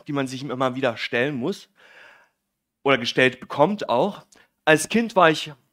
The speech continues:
häufig bei meinen Großeltern zu Besuch. Meine Großeltern, die wo-, wohnten in so einem kleinen Dorf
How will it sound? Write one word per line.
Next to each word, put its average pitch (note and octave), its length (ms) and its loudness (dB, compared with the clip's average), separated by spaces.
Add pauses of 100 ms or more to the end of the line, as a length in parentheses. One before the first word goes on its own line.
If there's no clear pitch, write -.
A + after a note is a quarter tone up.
häufig E3 360 2
bei D3+ 120 2
meinen B2 260 -2
Großeltern E3 600 -2
zu C3+ 160 -10
Besuch. E3 400 -6 (420)
Meine D3+ 200 0
Großeltern, F3+ 480 0
die C#3 120 -4
wo-, D3 240 -6
wohnten E3+ 280 -4
in C#3+ 80 -8
so C#3 80 -10
einem C3+ 100 -8
kleinen A#2+ 340 -4
Dorf D3 420 -2